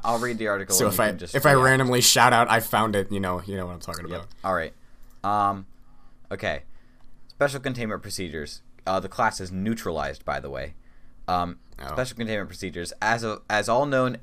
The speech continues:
Speaker 1: S C P dash three zero seven eight instances have been neutralized and long-term containment of S C P dash three zero seven eight is not possible, only preventative measures are me-, measures. Only preventative measures are
Speaker 2: <laughs>
Speaker 1: currently in place. Foundation web crawlers have to scan the internet for criteria indicating possible S C P dash three zero seven eight manifestations.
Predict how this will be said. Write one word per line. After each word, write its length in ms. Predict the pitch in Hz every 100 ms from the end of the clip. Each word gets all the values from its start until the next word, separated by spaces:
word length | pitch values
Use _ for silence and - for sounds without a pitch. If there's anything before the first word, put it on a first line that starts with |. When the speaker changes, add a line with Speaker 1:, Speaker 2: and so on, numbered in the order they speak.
| -
Speaker 1:
S 160 | 110 -
C 100 | 110
P 200 | 107 98
dash 200 | 92 -
three 220 | 110 113
zero 300 | 104 98 95
seven 260 | - 101 98
eight 180 | 92
instances 460 | 92 85 87 87 87
have 160 | 92 82
been 160 | 87
neutralized 500 | 107 113 123 107 101 -
and 120 | 92
long-term 460 | 101 117 127 110
containment 460 | 107 98 101 90 85
of 140 | 85 -
S 180 | 92 -
C 120 | 98
P 220 | 92 92
dash 200 | 85 85
three 140 | 101 92
zero 180 | 92 87
seven 200 | 92 85
eight 140 | -
is 120 | -
not 300 | 87 120 87
possible, 440 | - 80 85 82 -
only 240 | 110 127
preventative 540 | 123 120 110 107 104 95
measures 360 | 90 - 85
are 220 | 87 90 - -
me-, 240 | 87 87 - - - - - -
measures. 500 | 82 92 98 76 - - - - - -
Only 240 | 110 139
preventative 480 | 135 120 117 101 101
measures 380 | 104 98 95 87
are 40 |
Speaker 2:
<laughs> 100 | -
Speaker 1:
currently 360 | 104 104 80 95
in 80 | 90
place. 340 | 80 60 - - - - -
Foundation 480 | 101 98 117 139 135
web 200 | 117 98
crawlers 300 | 104 95 92
have 80 | 98
to 40 |
scan 300 | - 104 104
the 140 | 117 92
internet 260 | 90 85
for 100 | 87
criteria 540 | 76 87 117 110 90 -
indicating 480 | 87 90 90 82
possible 500 | 82 101 104 113 117 -
S 140 | 95
C 100 | 95
P 160 | 90 85
dash 180 | 82 -
three 200 | 101 98
zero 200 | 95 87
seven 240 | 90 87
eight 140 | 80
manifestations. 760 | 80 78 - - 131 - 67